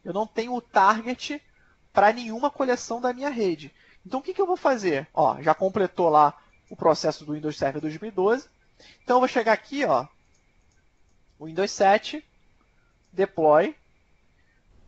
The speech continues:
Pra quem eu vou mandar o deploy, é, desse, dessa, desses, desses, desses updates do Windows sete? Ah, vai ser, o nome do deploy vai ser Windows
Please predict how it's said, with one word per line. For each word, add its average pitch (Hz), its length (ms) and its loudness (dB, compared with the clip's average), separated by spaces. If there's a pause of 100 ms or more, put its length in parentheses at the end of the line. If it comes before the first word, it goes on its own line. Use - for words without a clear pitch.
Pra 214 140 2
quem 277 200 -8
eu 330 100 0
vou 285 120 -2
mandar 240 320 2
o 254 80 2
deploy, 226 580 0 (400)
é, 185 560 4 (340)
desse, 208 360 2
dessa, 208 360 0
desses, 196 300 -6 (140)
desses, 202 420 -8
desses 196 260 -6
updates 214 380 -6
do 208 80 -12
Windows 214 220 -4
sete? - 480 -4 (240)
Ah, 127 220 0
vai 139 140 -10
ser, 190 440 -4 (1200)
o 180 80 -20
nome 165 300 -2
do 170 140 -2
deploy 160 360 0
vai 151 100 -2
ser 151 220 -8
Windows 147 720 -8